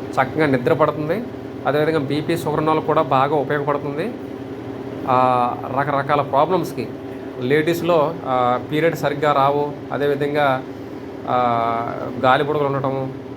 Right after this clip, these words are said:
ఆ, గర్భసంచుల్లో లేడీస్‌కి, అదేవిధంగా పెళ్ళైన తర్వాత కొంతమంది బాగా వెయిట్ పెరిగిపోతారు ఈ హార్మోనల్స్ బ్యాలెన్స్ వల్ల.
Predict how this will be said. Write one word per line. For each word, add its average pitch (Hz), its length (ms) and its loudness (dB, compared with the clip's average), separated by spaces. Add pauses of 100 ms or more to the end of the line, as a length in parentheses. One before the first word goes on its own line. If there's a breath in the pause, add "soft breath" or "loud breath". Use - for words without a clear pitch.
(120)
ఆ, 117 320 -2 (100)
గర్భసంచుల్లో 127 520 2
లేడీస్‌కి, 123 560 0 (400)
అదేవిధంగా 131 420 2
పెళ్ళైన 139 340 2
తర్వాత 143 180 0
కొంతమంది 135 380 0
బాగా 135 260 4
వెయిట్ 139 300 0
పెరిగిపోతారు 131 580 0 (120)
ఈ 127 60 0
హార్మోనల్స్ 135 540 2
బ్యాలెన్స్ 120 340 0
వల్ల. 117 300 -2